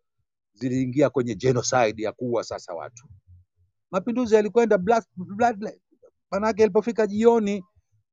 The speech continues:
ilipofika asubuhi siku ile, habari kwamba yatatokea machafuko zilijulikana. Na kikosi hicho cha polisi kikaekwa, eh, standby. Ilipofika jioni kikaekwa stand down.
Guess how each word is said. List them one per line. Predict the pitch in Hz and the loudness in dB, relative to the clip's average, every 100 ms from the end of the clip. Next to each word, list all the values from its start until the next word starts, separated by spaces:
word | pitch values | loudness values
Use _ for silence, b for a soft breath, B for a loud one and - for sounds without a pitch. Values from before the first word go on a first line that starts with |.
| _ | _
ilipofika | 165 151 175 - 180 | -10 -6 -6 0 0
asubuhi | 185 208 233 214 | 0 2 2 2
siku | - 226 | -2 -4
ile, | 226 196 185 - - _ _ _ | 2 2 0 -8 -20 _ _ _
habari | - 156 208 202 | -6 4 4 4
kwamba | 196 185 | 2 2
yatatokea | 185 160 170 170 | 2 0 -2 0
machafuko | 165 160 - 185 151 | 0 -4 -6 -2 -2
zilijulikana. | 107 110 110 101 104 131 104 87 78 - _ _ _ _ _ _ _ _ _ _ | -2 -6 -8 -12 -4 0 0 -2 -12 -18 _ _ _ _ _ _ _ _ _ _
Na | 120 135 147 147 147 147 147 143 | -2 2 2 2 0 0 -2 -4
kikosi | 123 _ 202 190 208 | -8 _ 0 0 -2
hicho | 185 | -2
cha | 180 156 | 0 -2
polisi | 156 165 185 214 202 | -2 -4 -4 -6 -12
kikaekwa, | 147 127 127 135 147 - _ _ _ _ _ - | -6 -4 -2 -2 -4 -6 _ _ _ _ _ -8
eh, | 117 120 117 113 | -4 -4 -6 -8
standby. | - - 147 135 120 98 82 _ _ _ _ _ | -8 0 0 2 0 0 -4 _ _ _ _ _
Ilipofika | 143 180 175 226 208 | -6 -4 -2 -2 -2
jioni | 190 214 226 208 | 2 4 4 2
kikaekwa | 160 156 147 117 | -4 -4 -2 -4
stand | - 139 120 127 | -2 -4 -2 2
down. | 117 98 76 | 2 2 -2